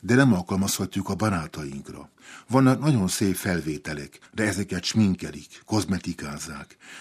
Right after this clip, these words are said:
De engedjétek meg nekem”, kérte a pápa. „A szívet nem lehet photoshopolni, sminkelni, mert itt a szeretetről és a boldogságról van szó.”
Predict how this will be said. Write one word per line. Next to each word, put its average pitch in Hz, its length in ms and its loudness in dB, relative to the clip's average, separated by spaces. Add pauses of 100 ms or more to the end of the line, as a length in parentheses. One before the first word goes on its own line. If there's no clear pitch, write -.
(140)
De 110 120 -4
engedjétek 98 720 -2
meg 95 200 -4
nekem”, 87 440 -6 (280)
kérte 82 360 -6
a 78 80 -8
pápa. 80 500 -10 (440)
„A 104 100 -4
szívet 107 380 4
nem 120 240 6
lehet 90 300 0
photoshopolni, 76 960 -8
sminkelni, 82 800 -2 (420)
mert 87 300 -4
itt 135 240 2
a - 40 -2
szeretetről 95 840 -2
és - 180 -2
a 117 60 -2
boldogságról 80 880 -4
van 73 160 -12
szó.” 69 320 -10